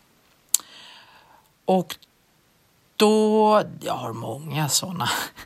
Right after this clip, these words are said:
<laughs> anekdoter och erfarenheter. Det är därför jag har varit kvar så länge i det här fantastiska lärandeflödet. Men då vill jag lyfta fram ett sånt tillfälle då jag fick följa en ung man som hade varit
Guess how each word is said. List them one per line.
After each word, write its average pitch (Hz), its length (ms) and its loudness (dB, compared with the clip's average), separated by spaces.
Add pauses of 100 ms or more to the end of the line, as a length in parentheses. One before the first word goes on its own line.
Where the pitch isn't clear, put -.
(160)
<laughs> - 540 -8
anekdoter 160 720 2
och 165 60 6
erfarenheter. 143 960 0
Det 143 60 0
är 147 60 0
därför 156 400 0
jag 151 80 0
har 151 40 -4
varit 151 320 -2
kvar 165 280 -2
så 160 180 0
länge 147 420 -2
i 139 40 -2
det 139 80 -2
här 135 440 0
fantastiska 143 920 -4 (720)
lärandeflödet. 143 1040 -2
Men 160 240 0
då 190 140 4
vill 202 140 4
jag 208 120 6
lyfta 202 340 0
fram 165 440 0
ett 190 240 -4
sånt 151 240 -4
tillfälle 156 600 -6 (1300)
då 156 560 4 (260)
jag 160 300 2
fick 147 220 -4
följa 151 560 0
en 147 220 -2
ung 233 300 4
man 214 440 4
som 180 300 -4
hade 160 300 -2
varit 156 640 -2